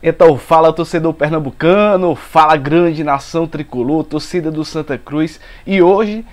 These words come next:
eu venho trazer um vídeo que é uma bomba, na verdade, e uma bomba muito boa, diga-se de passagem, torcedor tricolor. Sei que você tá carente de notícias do Santa Cruz,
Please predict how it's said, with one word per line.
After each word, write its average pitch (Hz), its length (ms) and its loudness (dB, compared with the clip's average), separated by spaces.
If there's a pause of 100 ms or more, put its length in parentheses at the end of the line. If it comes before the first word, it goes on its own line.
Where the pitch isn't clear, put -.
(200)
eu 165 180 -2
venho 165 300 -6
trazer 147 380 -4
um 160 100 -8
vídeo 143 420 -8 (340)
que - 100 -8
é 147 40 4
uma 226 180 4
bomba, 156 600 0
na 139 100 -4
verdade, 120 680 -4 (380)
e 180 160 -2
uma 220 260 -2
bomba 180 400 -2
muito 185 460 -6
boa, 147 420 0
diga-se 131 340 -10
de 147 80 -8
passagem, 135 560 -4
torcedor 113 420 -12
tricolor. 107 420 -12 (360)
Sei 185 240 2
que 185 120 -6
você 170 260 -4
tá 160 160 -8
carente 147 420 -4
de 139 80 -6
notícias 135 440 -10
do 127 100 -12
Santa 113 260 -12
Cruz, 127 400 -10